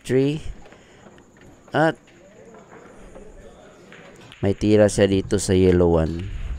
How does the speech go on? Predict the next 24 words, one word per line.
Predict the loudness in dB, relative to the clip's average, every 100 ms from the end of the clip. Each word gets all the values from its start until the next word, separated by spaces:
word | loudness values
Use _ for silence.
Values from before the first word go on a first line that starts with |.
| -14 -20 -20 -20 -20 -20 -20 -20 -18
Tingnan | -10 -6 -4
natin, | -4 -4 -4 -6 -4
nilagyan | -2 -2 -2 -2 -2 -2
niya |
ng | -2 -4 -4 -4
left | -6
spin | -8 -4 -2 -2
inside. | -4 -6 -6 -2 0 -2 -6 -20 -20 -12
Papunta | -8 -6 -4 -4
dito | -2 -2 -2
yung | 0 0
white | 0 -2 -4 -2
ball. | 0 0 -4 -12 -20 -20 -20 -20 -20 -20 -20 -20 -20 -20 -20 -20 -12
Yun, | -6 -4
pumasok. | -4 -2 0 0 -2 -6 -8 -10 -20 -20 -18 -16 -16 -18 -20 _ -20 -20 -20 -20 -20 -6
Yun, | 0 2 2
may | 0
tira | -4 -4 0 0
na | -2
siya | -4 -4
dito | -4 -6 -8
sa | -8
blow | -8 -6 -6 -8
two. | -10 -12